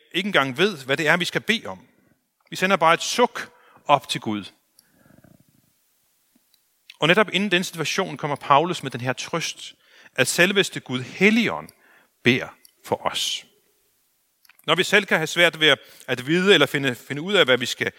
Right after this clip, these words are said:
bede om, eller hvordan vi skal bede, så kan det også være svært for andre mennesker at vide, hvad de skal bede om for os. Men det problem har Gud Helligånd ikke.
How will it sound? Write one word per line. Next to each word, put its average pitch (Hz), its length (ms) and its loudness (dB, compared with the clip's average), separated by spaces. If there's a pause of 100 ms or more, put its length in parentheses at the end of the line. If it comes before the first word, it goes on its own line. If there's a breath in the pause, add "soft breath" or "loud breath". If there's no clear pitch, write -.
(240 soft breath)
bede 202 240 0
om, 131 260 -2
eller 107 200 2
hvordan 135 300 0
vi 196 60 0
skal - 180 -4
bede, 175 260 -4 (420 soft breath)
så - 120 -8
kan 147 80 -4
det 104 80 0
også 101 140 0
være 104 100 -2
svært 117 200 0
for 135 80 -2
andre 185 300 2
mennesker 165 440 0
at 131 60 -2
vide, 151 220 0
hvad 147 120 2
de 127 100 -6
skal 120 160 -2
bede 180 180 0
om 139 120 -2
for - 200 -4
os. 196 360 -2 (540 soft breath)
Men 139 120 -2
det 208 100 4
problem 196 320 0
har 220 300 2
Gud 143 220 -4
Helligånd 98 460 0
ikke. - 280 -14